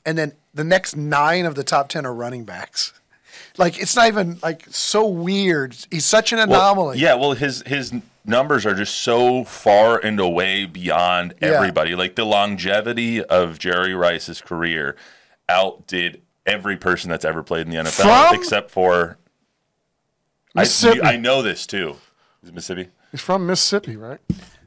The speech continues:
Speaker 1: Mississippi Valley State.
Speaker 2: I looked at, they just got their first win the other day. Good for them.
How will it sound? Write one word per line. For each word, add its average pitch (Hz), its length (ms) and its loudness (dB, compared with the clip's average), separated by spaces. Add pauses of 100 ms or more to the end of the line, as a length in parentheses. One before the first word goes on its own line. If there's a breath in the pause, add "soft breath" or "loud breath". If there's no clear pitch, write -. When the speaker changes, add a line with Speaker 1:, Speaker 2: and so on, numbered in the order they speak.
Speaker 1:
Mississippi 220 720 0
Valley 165 600 4
State. - 680 0 (120)
Speaker 2:
I 104 60 2
looked 147 240 -2
at, 113 220 -4
they 143 100 -2
just 220 160 -6
got 220 160 2
their 196 100 0
first 190 280 -4
win 190 140 -2
the 117 100 -4
other 80 160 -4
day. 76 180 -2
Good - 140 -10
for - 80 -12
them. 127 160 -10